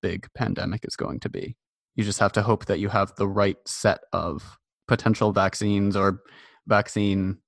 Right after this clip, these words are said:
platforms to be able to develop the drug that you need or the vaccine that you need immediately or as soon as possible after it comes out. So one of the, one of the great things that came from this concerted effort from the global health community was that, so December thirtieth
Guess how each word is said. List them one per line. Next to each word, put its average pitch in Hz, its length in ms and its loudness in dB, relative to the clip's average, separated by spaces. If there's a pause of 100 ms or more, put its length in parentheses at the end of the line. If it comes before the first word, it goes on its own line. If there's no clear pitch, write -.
(160)
platforms 98 640 0
to 113 100 -4
be 104 80 -2
able - 140 -4
to - 100 -6
develop - 460 -6 (160)
the 113 140 0
drug 101 340 2
that 104 140 -2
you 87 80 0
need 92 300 -2
or 85 160 -6
the - 100 -8
vaccine 104 360 0
that 95 100 0
you 80 100 -2
need 90 200 -4
immediately 95 680 0 (540)
or 98 160 4
as 92 120 2
soon 101 180 0
as 92 100 -2
possible - 500 -8 (400)
after 92 320 2
it - 80 -8
comes 101 240 -4
out. 80 240 -4
So 123 100 4
one 123 160 8
of 143 60 6
the, 139 200 2
one 120 140 4
of 131 60 6
the 139 80 2
great 117 200 2
things 110 200 2
that 87 140 -2
came 104 400 4 (300)
from 123 240 8
this 104 160 4
concerted 101 480 0
effort 98 360 -2 (520)
from 104 180 4
the 98 60 2
global 98 280 0
health 101 220 -2
community 107 520 0 (720)
was 113 260 4
that, 107 300 4 (460)
so 117 180 4
December 123 400 4
thirtieth 120 600 0